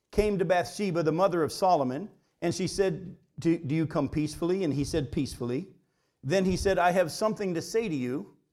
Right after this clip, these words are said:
She said, "Speak." He said, "You know that the kingdom was mine." This is,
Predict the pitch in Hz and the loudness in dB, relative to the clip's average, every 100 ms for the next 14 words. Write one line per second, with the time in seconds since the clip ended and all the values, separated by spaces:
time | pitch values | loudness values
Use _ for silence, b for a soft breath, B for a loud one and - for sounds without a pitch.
0 | _ _ _ - 214 196 185 - - 160 | _ _ _ -6 -2 2 0 0 -2 -2
1 | 170 - 214 220 202 151 214 220 254 220 | -2 -2 -2 2 2 4 2 2 2 0
2 | 196 190 226 220 202 165 120 165 170 127 | -4 -4 -4 -2 -2 -2 -2 0 0 -2
3 | 131 185 190 _ _ 110 135 110 | -6 -10 -12 _ _ -10 -10 -10